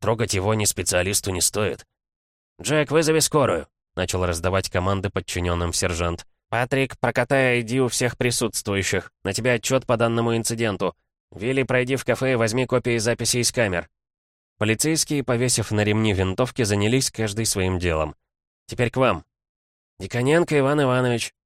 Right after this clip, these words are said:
«Кононов Сергей Иванович». Полицейский поморщился от длинных русских имен. «Объясняю.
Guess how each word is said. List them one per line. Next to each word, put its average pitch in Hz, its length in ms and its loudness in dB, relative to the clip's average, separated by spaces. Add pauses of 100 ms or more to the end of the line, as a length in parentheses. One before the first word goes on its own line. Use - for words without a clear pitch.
(300)
«Кононов 101 500 0
Сергей 85 400 0
Иванович». 80 520 -2 (600)
Полицейский 101 600 0
поморщился 110 720 0
от 87 120 -4
длинных 95 380 -2
русских 87 380 -2
имен. 87 320 -2 (500)
«Объясняю. 98 640 0